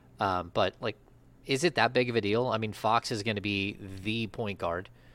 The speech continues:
Sabonis is gonna be the hub that you run the offense through. You want a guy who can, you know, hit the,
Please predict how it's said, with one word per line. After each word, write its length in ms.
Sabonis 580
is 140
gonna 220
be 340
the 180
hub 380
that 140
you 100
run 160
the 100
offense 520
through. 400
You 260
want 240
a 40
guy 260
who 160
can, 500
you 100
know, 320
hit 260
the, 100